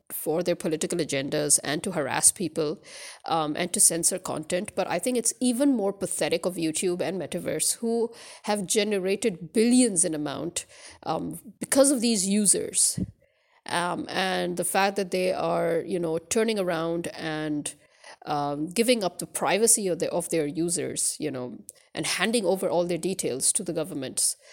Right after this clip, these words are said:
and co-, you know, uh, working with the governments to censor content. I think that is even more pathetic and desperate,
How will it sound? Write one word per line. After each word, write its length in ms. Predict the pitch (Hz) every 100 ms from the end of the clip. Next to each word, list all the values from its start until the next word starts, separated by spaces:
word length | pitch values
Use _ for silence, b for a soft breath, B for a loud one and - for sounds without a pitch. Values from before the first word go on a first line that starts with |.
| B B B
and 440 | 180 170 165 175 -
co-, 220 | 190 -
you 180 | 214 175
know, 320 | 147 - -
uh, 180 | 175 170
working 440 | 185 208 214 185 -
with 180 | 196 196
the 80 | 185
governments 400 | 185 170 165 -
to 140 | 180
censor 420 | - 151 170 170
content. 540 | - 160 165 143 104 -
I 80 | -
think 220 | 185 180
that 160 | 156
is 120 | 175 -
even 280 | 202 202
more 160 | 180 156
pathetic 640 | - - - 151 165 - -
and 220 | 160 165
desperate, 560 | 139 - - 175 -